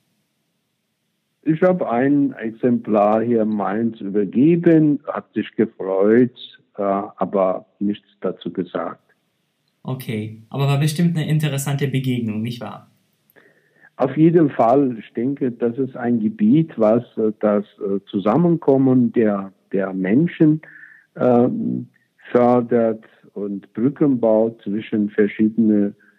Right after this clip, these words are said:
Speaker 1: ähm, Bevölkerungsgruppen, zwischen Religionen, Kulturen und Weltanschauungen.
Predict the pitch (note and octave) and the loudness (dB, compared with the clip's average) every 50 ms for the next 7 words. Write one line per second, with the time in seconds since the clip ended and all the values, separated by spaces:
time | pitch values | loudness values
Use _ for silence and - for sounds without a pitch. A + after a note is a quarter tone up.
0 | _ _ _ _ _ _ - - - F#2+ G2+ G2 F#2+ F#2+ G2+ G2+ G2+ - G#2 G#2 | _ _ _ _ _ _ -12 -8 -6 -4 -4 -2 -2 -4 -4 -6 -6 -8 -2 2
1 | D3+ F3 F3 F3 - D#3 D3 C#3+ C#3 C3+ - - - C#3+ C3 B2+ B2 - B2+ A2+ | 4 4 4 4 4 4 6 6 4 2 0 -2 2 4 4 4 2 0 -2 -2
2 | A2 A2 G#2+ - - G#2+ G#2+ - - G#2 G#2 G2+ G2+ G2+ G#2 G#2 G2+ F#2 - A2+ | 0 -2 -4 -4 -4 -4 -4 -2 -2 -2 -2 0 0 0 0 2 0 -2 0 2
3 | A#2 C3 D3 D3 C#3+ C3+ C3 B2+ _ - A2 G2+ - - - C#3 C#3+ C3+ C3 A#2 | 4 4 6 6 4 4 2 0 _ -6 -6 -6 -6 0 2 4 4 4 4 2
4 | G2+ F#2+ F#2 F#2 G#2 B2 C#3+ D3 - C3+ C3 B2+ A#2+ - C3+ B2+ A#2 A#2+ A#2+ A#2+ | 0 -2 -6 -2 0 0 0 0 0 -2 -2 -2 -2 0 -2 -2 0 0 0 -2
5 | A#2 A#2+ B2 A#2+ A#2 A#2 | 0 2 2 2 2 0